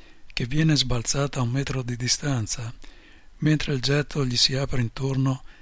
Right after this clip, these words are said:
in un vasto ventaglio. Al posto, il randello di Colonia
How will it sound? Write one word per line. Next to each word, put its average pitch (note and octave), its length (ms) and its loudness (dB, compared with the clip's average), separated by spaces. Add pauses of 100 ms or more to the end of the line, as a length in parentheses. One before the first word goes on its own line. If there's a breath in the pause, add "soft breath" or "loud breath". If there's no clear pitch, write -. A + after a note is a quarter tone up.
(140 loud breath)
in C3 140 2
un B2 120 4
vasto C3 360 -2
ventaglio. A2+ 720 -4 (500 loud breath)
Al C#3+ 200 -4
posto, B2+ 680 0 (640 loud breath)
il C#3 220 0
randello C#3+ 460 4
di B2+ 120 -2
Colonia C#3+ 600 2